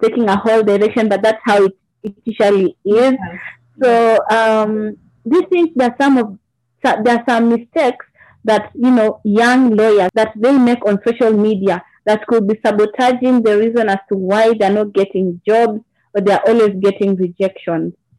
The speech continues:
Speaker 1: And
Speaker 2: That's
Speaker 1: how can they improve on that?
Speaker 2: That's true. That is totally true, Valerie. I agree.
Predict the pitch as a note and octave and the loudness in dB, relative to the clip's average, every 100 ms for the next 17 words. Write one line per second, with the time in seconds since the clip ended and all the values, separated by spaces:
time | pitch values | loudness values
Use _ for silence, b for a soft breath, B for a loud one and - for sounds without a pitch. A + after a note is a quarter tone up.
0 | _ _ G3 F#3+ - A3 A3 A3 F#3 F#3+ | _ _ -4 -4 -2 2 2 2 0 -2
1 | F#3 G3+ G#3 E3 F3 - F#3 F3+ E3+ F3 | 0 2 2 0 -6 -4 -4 -4 -6 -4
2 | F3+ E3 E3+ _ _ _ _ _ G#3 A3 | -4 -6 -8 _ _ _ _ _ -16 -16
3 | - _ G3+ F3+ F3 - A3+ G3+ F#3+ - | -20 _ -16 -16 -16 -18 -18 -18 -20 -20
4 | A3+ A3+ A3+ A3 _ A3 G3 F#3+ G3 G#3 | -20 -16 -16 -18 _ -20 -14 -12 -12 -14
5 | G#3 A#3+ D4+ _ G3 F#3+ F3+ F3+ F#3+ F3+ | -16 -18 -20 _ -12 -12 -12 -16 -16 -16